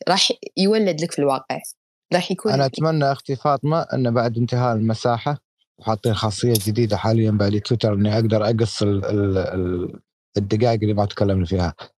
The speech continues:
Speaker 2: فبعد انتهاء المساحة راح تردين تاني مرة حق المساحة، واسمعي
Speaker 1: السبيس.
Speaker 2: البداية. إي نعم،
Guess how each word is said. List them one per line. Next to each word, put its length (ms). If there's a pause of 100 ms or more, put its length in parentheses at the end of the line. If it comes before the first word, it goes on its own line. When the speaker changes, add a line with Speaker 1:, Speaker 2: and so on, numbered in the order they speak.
(180)
Speaker 2:
فبعد 420
انتهاء 260
المساحة 460
راح 160
تردين 480
تاني 220
مرة 260
حق 260
المساحة، 580 (360)
واسمعي 420
Speaker 1:
السبيس. 200
Speaker 2:
البداية. 680
إي 60
نعم، 200